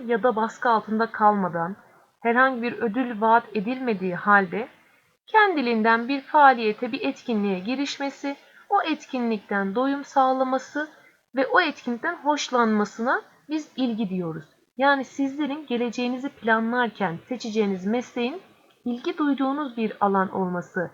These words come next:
yani o mesleği icra ederken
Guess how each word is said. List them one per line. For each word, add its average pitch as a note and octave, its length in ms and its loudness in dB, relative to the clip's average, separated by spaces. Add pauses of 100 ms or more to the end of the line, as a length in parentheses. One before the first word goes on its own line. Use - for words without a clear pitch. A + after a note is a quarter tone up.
(260)
yani B3 340 2
o B3 140 -2
mesleği B3 560 -4
icra A#3 500 0
ederken A#3 540 0